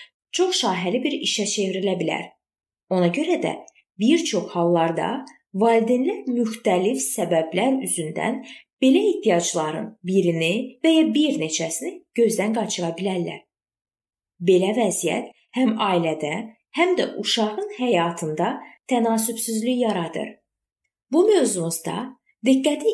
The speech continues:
ilk növbədə ailənin mənəvi ehtiyaclarına yönəldəcəyik. Uşaqlar dünyaya ağ vərəq kimi təmiz şuurla gəlirlər.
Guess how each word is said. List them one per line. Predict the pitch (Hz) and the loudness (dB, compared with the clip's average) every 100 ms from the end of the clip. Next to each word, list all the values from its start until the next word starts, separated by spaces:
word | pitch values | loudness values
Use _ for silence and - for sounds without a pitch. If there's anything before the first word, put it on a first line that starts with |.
| 330 | 0
ilk | 330 - 349 | -2 -2 0
növbədə | 359 - 180 160 - - _ | 2 2 0 0 -4 -10 _
ailənin | 233 262 262 254 294 339 | 0 4 6 4 0 -2
mənəvi | 254 240 247 220 226 226 - | 0 4 4 6 4 2 -2
ehtiyaclarına | 196 175 - 165 165 170 156 165 | -4 -6 0 0 0 -2 -4 -4
yönəldəcəyik. | 165 160 156 156 170 170 170 170 - _ _ _ _ _ _ _ _ _ | -2 -2 -2 -2 -4 -2 -4 -4 -8 _ _ _ _ _ _ _ _ _
Uşaqlar | 214 - 190 175 165 233 254 | -6 0 0 2 2 2 0
dünyaya | 233 220 190 175 180 262 - - _ - | 2 2 4 2 0 -2 -6 -20 _ -6
ağ | 262 311 294 | -2 0 0
vərəq | 262 233 226 233 - | 2 4 2 0 -6
kimi | 185 190 - _ | -4 -4 -6 _
təmiz | - 220 196 196 214 - - | -6 -2 0 2 0 -2 -6
şuurla | - - 226 208 208 170 | -8 -2 0 2 2 0
gəlirlər. | 170 160 160 170 165 | 0 -4 -6 -6 -8